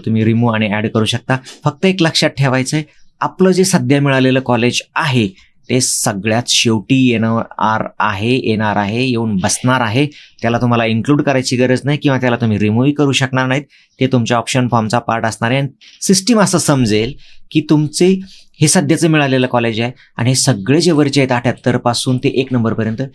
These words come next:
हे तुमचे बेटरमेंटसाठीचे ऑप्शन आहेत. पुढच्या राऊंडमधलं मला ह्यातलं कोणतंही लागलं तर ते मला घ्यायला लागेल आणि ह्यातलं जर वरचं अठ्याहत्तर वरच्या कोणतंच नाही लागलं तर एकोणऐंशी हे माझं डिफॉल्ट आहेच आहे. पुन्हा मी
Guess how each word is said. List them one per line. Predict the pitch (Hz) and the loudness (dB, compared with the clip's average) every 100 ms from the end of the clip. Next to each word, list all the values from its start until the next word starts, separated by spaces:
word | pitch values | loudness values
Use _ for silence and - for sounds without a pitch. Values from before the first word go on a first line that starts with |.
| _ _ | _ _
हे | 127 | 0
तुमचे | 131 107 123 | 2 2 2
बेटरमेंटसाठीचे | 113 95 120 113 107 113 95 98 | 0 0 0 0 0 -2 -2 -2
ऑप्शन | 110 104 131 | -2 0 0
आहेत. | 135 139 | 0 0
पुढच्या | 127 127 | 0 2
राऊंडमधलं | 120 120 123 127 | 0 2 2 2
मला | 131 139 120 - _ _ _ | 2 2 -2 -4 _ _ _
ह्यातलं | - 135 139 | -2 0 0
कोणतंही | 156 - 160 156 170 202 247 | -2 0 0 2 2 4 4
लागलं | 202 131 123 113 - _ _ - _ _ _ _ _ - | 2 2 0 0 -10 _ _ -20 _ _ _ _ _ 0
तर | 151 151 - _ - | 2 2 -4 _ 0
ते | 151 | 2
मला | 135 131 | 2 0
घ्यायला | 107 113 131 | 0 0 2
लागेल | 147 143 151 - - | 0 0 -2 -4 -8
आणि | - 165 | 0 2
ह्यातलं | 139 139 175 | 2 2 0
जर | 180 | 2
वरचं | 175 170 - 175 | 2 0 0 0
अठ्याहत्तर | 165 165 165 | 0 0 2
वरच्या | 165 170 | 0 0
कोणतंच | 165 202 208 208 | 0 0 0 2
नाही | 190 180 | 4 2
लागलं | 156 139 | 2 0
तर | - - _ 143 | -2 -20 _ -6
एकोणऐंशी | 147 156 156 147 160 | -2 -2 0 -2 -2
हे | 151 | -2
माझं | 156 143 147 | -2 -2 -2
डिफॉल्ट | 147 160 160 | -2 -2 0
आहेच | 180 196 196 185 | 2 2 2 -2
आहे. | 180 - _ - | -2 -10 _ -4
पुन्हा | 113 147 | 0 2
मी | 202 | 2